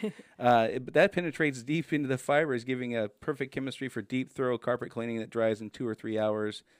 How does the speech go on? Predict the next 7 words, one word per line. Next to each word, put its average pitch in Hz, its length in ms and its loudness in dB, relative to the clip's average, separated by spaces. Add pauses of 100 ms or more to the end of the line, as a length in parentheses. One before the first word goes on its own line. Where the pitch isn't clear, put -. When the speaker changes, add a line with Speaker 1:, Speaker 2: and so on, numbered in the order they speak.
(360)
Speaker 2:
Uh, 104 280 0
their 104 160 -2
green 131 300 -2
certified 123 580 0
solution, 120 580 -6
The 107 100 -2
Natural, 113 720 -2